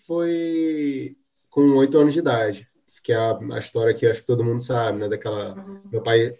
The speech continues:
Speaker 1: abriu uma, uma oficina de bike em Petrópolis, e aí um cliente entrou com a bicicleta em cima do teto do carro,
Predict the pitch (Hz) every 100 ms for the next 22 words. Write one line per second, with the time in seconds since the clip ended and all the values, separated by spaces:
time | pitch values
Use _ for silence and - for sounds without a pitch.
0 | - 120 110 113 131 139 127 120 117 113
1 | 110 107 104 101 101 104 107 - 117 110
2 | 104 98 104 127 151 - _ 120 120 107
3 | - 107 139 180 175 - _ _ - 110
4 | 117 127 123 127 120 120 135 135 123 117
5 | 117 123 - 123 113 120 113 - 120 117
6 | 113 110 113 - 113 123 120 113